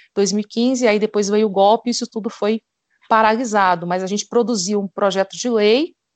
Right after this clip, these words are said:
com as nossas próprias mãos, a várias mãos, na verdade, né, porque várias pessoas do movimento, da academia, ajudaram na construção, e a ideia era arrecadar um milhão de assinaturas e entrar como proposta de lei de iniciativa popular.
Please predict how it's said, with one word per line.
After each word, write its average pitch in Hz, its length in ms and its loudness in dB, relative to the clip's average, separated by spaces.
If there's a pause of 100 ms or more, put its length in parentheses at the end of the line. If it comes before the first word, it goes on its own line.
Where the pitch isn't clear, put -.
(160)
com 196 140 -6
as 190 180 0
nossas 190 300 -4
próprias 190 420 -2
mãos, 208 360 0
a 185 80 2
várias 202 580 0
mãos, 202 420 -4
na 190 120 -6
verdade, 185 520 -2
né, 208 100 -6
porque 202 200 -12
várias 185 540 0
pessoas 202 360 -8
do 185 100 -8
movimento, 185 640 -4
da 185 100 0
academia, 190 760 -4 (400)
ajudaram 185 540 0
na 190 80 -4
construção, 214 840 -6 (340)
e 269 100 0
a 294 80 6
ideia 240 300 2
era 285 100 4
arrecadar 269 460 2
um 233 60 2
milhão 220 240 2
de 220 80 -2
assinaturas 247 640 -4
e 285 80 -4
entrar 269 300 0
como 269 180 -6
proposta 262 480 0
de 262 140 -6
lei 240 200 0
de 240 80 -4
iniciativa 277 460 -2
popular. 277 580 2